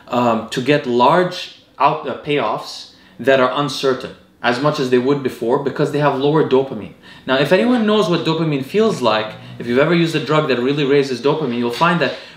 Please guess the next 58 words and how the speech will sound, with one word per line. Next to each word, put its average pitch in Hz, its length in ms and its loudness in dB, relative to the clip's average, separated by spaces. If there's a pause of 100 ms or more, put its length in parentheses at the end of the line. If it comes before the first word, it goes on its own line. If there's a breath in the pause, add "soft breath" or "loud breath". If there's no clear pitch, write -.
when 147 160 2
your 175 120 4
dopamine 226 440 0
goes 165 200 0
up, 208 200 0
or 190 140 2
for 208 140 2
example, 214 320 -2
when 196 100 2
you 196 80 0
drink, 240 300 -4
a - 20 -4
lot 170 220 2
of 202 80 -4
people 196 200 -2
have 143 140 0
drank 127 320 -2
alcohol. 113 540 -8 (220 loud breath)
When 139 180 2
you 143 40 2
drink, 269 360 0
you'll 131 80 4
find 165 340 0
that - 300 0 (400 loud breath)
you're, 139 360 2
you're, 123 280 -2
you 143 120 -2
believe 151 320 2
in 180 80 2
yourself, 151 680 0
you 139 60 -4
believe 143 280 0
in 151 60 -2
the 131 80 -2
future, 165 580 2
you, 151 260 0
"I 160 120 -6
could 185 180 0
do 175 100 2
this, 190 380 4
I 170 80 -2
could 180 160 0
do 175 80 0
this 196 160 0
project, 185 540 0
I 165 60 -2
could," - 220 -2 (300 loud breath)
you 160 160 -2
know, - 80 -8
what's 165 280 0
that? 180 180 0
That's 165 180 -4
the 139 60 -4
dopamine. 143 420 -2 (460 soft breath)
When 131 120 2
the 139 80 -2
dopamine 208 400 2
escalates, 220 680 -4